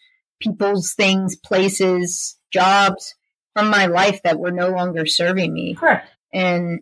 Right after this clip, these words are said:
Speaker 1: doesn't make them bad or wrong. It just makes it not the right fit for me and where I am and where, more importantly, I wanna go.
Speaker 2: There you go.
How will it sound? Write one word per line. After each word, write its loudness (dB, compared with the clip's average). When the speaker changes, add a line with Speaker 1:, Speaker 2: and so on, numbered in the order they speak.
Speaker 1:
doesn't 0
make 0
them 0
bad 2
or 2
wrong. 0
It -8
just -6
makes -2
it -4
not 0
the -4
right 0
fit -2
for -2
me 0
and -2
where 2
I 2
am 0
and 2
where, 2
more -4
importantly, -2
I 0
wanna -4
go. -2
Speaker 2:
There -2
you -4
go. 0